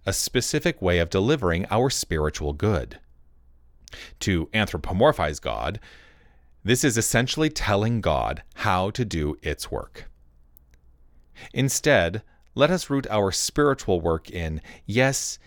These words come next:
yes," and "no, no," like the affirmations and denials of Emma Curtis Hopkins. When rooted in spiritual truth, these frames of mind welcome the infinite possibility to show up for us in its highest.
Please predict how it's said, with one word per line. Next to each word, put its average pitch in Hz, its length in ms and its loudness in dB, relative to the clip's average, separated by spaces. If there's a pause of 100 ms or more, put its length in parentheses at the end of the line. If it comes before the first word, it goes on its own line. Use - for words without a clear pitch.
yes," 110 520 2
and 82 320 -6 (200)
"no, 107 440 2
no," 82 540 -2 (240)
like 104 220 2
the 123 140 -4
affirmations 107 720 0
and 95 240 -4
denials 90 540 0
of 85 100 -2
Emma 85 180 0
Curtis 78 380 -4
Hopkins. 76 640 -6 (680)
When 101 180 2
rooted 143 380 4
in 101 180 -2
spiritual 90 440 0
truth, 95 460 0
these 123 320 2
frames 120 540 0
of 120 220 -2
mind 80 520 0 (240)
welcome 120 460 2
the 92 80 -2
infinite 147 440 -2
possibility 110 720 -2
to 85 120 -4
show - 240 0
up 98 200 -2
for - 220 -2
us 92 460 0 (400)
in 98 320 0
its 90 220 -2
highest. - 760 -6